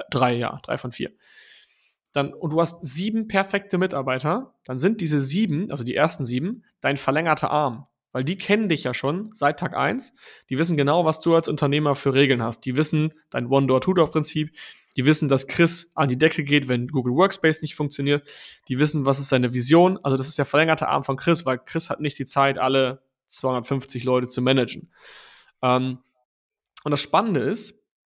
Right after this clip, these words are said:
dass die jeweiligen Phasen, in der sich das Unternehmen befindet, immer unterschiedlich sind. Stu-, in, in Stufe eins von null bis einer Million Umsatz,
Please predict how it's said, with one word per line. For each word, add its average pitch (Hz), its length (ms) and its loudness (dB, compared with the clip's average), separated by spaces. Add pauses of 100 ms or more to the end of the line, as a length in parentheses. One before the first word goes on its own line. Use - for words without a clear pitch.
(100)
dass 139 180 -6
die 135 160 -6
jeweiligen 170 460 0
Phasen, 170 480 -4
in 131 80 -6
der 139 100 0
sich 139 100 -8
das - 80 -16
Unternehmen 143 400 -2
befindet, 139 520 -2
immer 190 220 4
unterschiedlich 147 540 -4
sind. - 260 -12 (340)
Stu-, - 160 -4
in, 160 120 0
in 147 220 -4
Stufe 170 260 -2
eins 170 260 0
von 139 160 -2
null 170 140 4
bis 160 120 -2
einer 143 200 -2
Million 160 460 -2
Umsatz, 185 480 -2